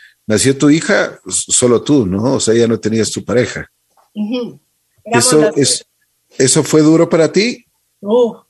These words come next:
Speaker 2: porque acuérdate que me habían dicho, me habían programado para que yo tenga un esposo, pues,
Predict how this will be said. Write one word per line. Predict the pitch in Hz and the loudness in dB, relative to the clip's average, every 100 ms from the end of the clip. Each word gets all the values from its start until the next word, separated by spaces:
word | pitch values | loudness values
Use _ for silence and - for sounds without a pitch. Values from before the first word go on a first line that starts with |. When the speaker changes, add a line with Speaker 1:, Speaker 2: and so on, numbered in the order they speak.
| _ _ _ _ | _ _ _ _
Speaker 2:
porque | 214 214 | -14 -4
acuérdate | 214 214 226 247 302 | -2 0 0 0 -4
que | 330 | -2
me | 277 | -2
habían | 233 240 240 | 0 -2 0
dicho, | 269 277 233 208 | -2 -2 -4 -4
me | 196 | -4
habían | 208 226 | -4 -4
programado | 262 254 220 214 233 226 214 214 - - | -2 -2 -2 -2 -2 -2 -4 -8 -18 -14
para | - 202 190 | -4 -4 -4
que | 185 180 | -6 -8
yo | 202 | -4
tenga | 226 247 | -4 0
un | 240 | 0
esposo, | 196 175 269 339 226 - | 0 -2 -2 0 -4 -8
pues, | 165 - - | -16 -20 -20